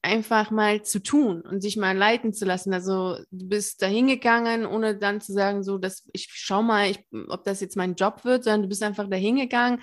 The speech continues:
und dann kommt, äh, just die Beraterin selber und fragt dich und dann in dem Augenblick denkst du gar nicht nach, sondern sagst, "Ja", und so entsteht das Ganze.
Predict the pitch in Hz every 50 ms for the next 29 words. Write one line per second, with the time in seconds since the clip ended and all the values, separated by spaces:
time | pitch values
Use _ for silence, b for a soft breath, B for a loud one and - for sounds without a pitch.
0 | B B - 214 208 202 202 233 226 226 240 220 220 - - - - - 202 202
1 | 196 220 226 220 - - 190 190 190 185 196 214 214 - 214 196 196 202 185 202
2 | 208 226 254 247 240 233 233 202 202 196 - - 226 226 247 247 247 _ 226 226
3 | 214 202 185 202 202 202 202 208 202 202 202 - - 202 208 190 214 220 220 208
4 | 208 214 208 202 214 202 196 196 196 220 214 - _ - 208 202 202 190 196 202
5 | - 190 202 208 190 190 196 - 208 202 214 233 262 - 226 208 208 208 202 196
6 | 202 190 190 - _ _ 180 196 185 180 208 226 254 302 359 - 381 381 - _
7 | - - 226 220 190 220 233 240 202 220 220 - - - 247 254 339 - - 156
8 | 165 - _ 190 185 185 190 - - 214 208 220 240 269